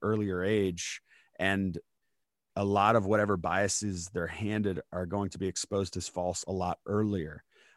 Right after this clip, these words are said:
Um, and so, so many people have been caught in this habit loop and enculturated in this way where they're afraid. And all I thought about the whole time I watched this video was, even though I was angry with this woman, I was like, "She's so afraid.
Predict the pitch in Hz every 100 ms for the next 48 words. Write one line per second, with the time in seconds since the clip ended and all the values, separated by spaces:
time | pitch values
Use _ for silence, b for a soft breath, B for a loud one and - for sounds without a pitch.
0 | b 101 101 - 104 98 104 - 123 139
1 | 151 123 95 117 - 104 95 85 87 98
2 | 95 95 90 - _ _ - - 107 -
3 | 101 98 87 - 95 101 95 87 90 78
4 | - 92 90 87 - 104 - 92 87 87
5 | 87 - 92 104 90 85 _ _ _ -
6 | 101 113 110 135 190 131 82 - _ _
7 | - 120 - 131 170 185 143 127 143 117
8 | 104 92 110 113 107 98 101 101 - 110
9 | 104 92 85 87 87 - 107 127 139 123
10 | 113 98 87 92 113 104 85 85 85 78
11 | - 113 95 87 - _ _ - 104 98
12 | 101 98 - - _ _ _ - - 131
13 | - - 87 107 - 80 107 98 82